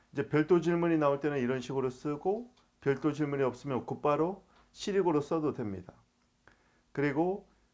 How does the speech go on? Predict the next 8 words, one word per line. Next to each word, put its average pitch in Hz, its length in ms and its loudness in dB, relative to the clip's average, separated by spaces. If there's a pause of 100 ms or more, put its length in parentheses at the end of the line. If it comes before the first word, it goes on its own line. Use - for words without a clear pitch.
만약에 151 380 6
이런 151 220 4
목차를 147 320 0
썼다면, 143 880 -4 (440)
이런 120 200 0
목차를 143 340 0
썼다면 147 680 -4 (240)
반드시, 151 720 -2